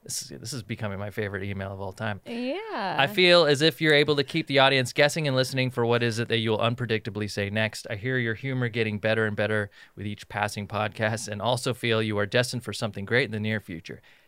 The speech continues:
Speaker 1: Keep that edgy tone coming, and don't be afraid to take take it a step further each time. Thank you so much. And finally, we come to Jamie. Jamie, you are the glue that holds this trio together.
Speaker 2: <laughs>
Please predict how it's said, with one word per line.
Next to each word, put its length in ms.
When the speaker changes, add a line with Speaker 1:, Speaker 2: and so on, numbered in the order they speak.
Speaker 1:
Keep 180
that 200
edgy 260
tone 300
coming, 340
and 120
don't 200
be 120
afraid 240
to 100
take 340
take 180
it 80
a 40
step 240
further 360
each 220
time. 320
Thank 200
you 60
so 240
much. 340
And 140
finally, 320
we 120
come 200
to 60
Jamie. 420
Jamie, 340
you 160
are 160
the 120
glue 320
that 180
holds 320
this 180
trio 320
together. 540
Speaker 2:
<laughs> 40